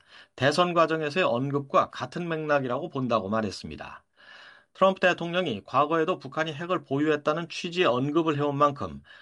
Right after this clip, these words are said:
미국의 북한 비핵화 목표가 흔들린다고 볼 수는 없다는 의미로 풀이됩니다. 한국 정부는 핵 확산 금지 조약 체제 아래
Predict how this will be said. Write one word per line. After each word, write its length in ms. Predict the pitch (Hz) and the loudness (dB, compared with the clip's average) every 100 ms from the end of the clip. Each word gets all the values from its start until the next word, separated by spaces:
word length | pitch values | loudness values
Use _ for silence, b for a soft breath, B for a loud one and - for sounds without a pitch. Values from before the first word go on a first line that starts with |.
| B - | B -4
미국의 480 | 127 156 170 151 | 2 4 4 2
북한 280 | - 131 165 | 0 -2 -2
비핵화 440 | 135 139 160 156 160 | 0 -2 0 0 0
목표가 400 | 143 135 151 165 | -2 -4 0 0
흔들린다고 800 | - 190 190 180 165 151 151 | 0 -2 0 0 0 0 0
볼 140 | 139 131 | -2 -2
수는 300 | - 175 135 | -2 -2 -2
없다는 540 | 117 131 - 151 180 165 | -2 -4 2 2 2 0
의미로 380 | 131 110 82 - | -2 -2 -6 -8
풀이됩니다. 680 | 151 117 90 73 65 - B B B B B | -4 -4 -4 -8 -12 -16 B B B B B
한국 280 | - 180 175 | 0 0 0
정부는 460 | 180 160 175 151 92 | -2 -2 0 0 0
핵 240 | - - | -6 -6
확산 320 | 165 - 185 | -8 -2 -2
금지 300 | 165 147 147 | -2 -6 -4
조약 220 | 147 156 151 | 0 0 -2
체제 240 | - 139 | -6 0
아래 300 | 147 - - | 0 0 -8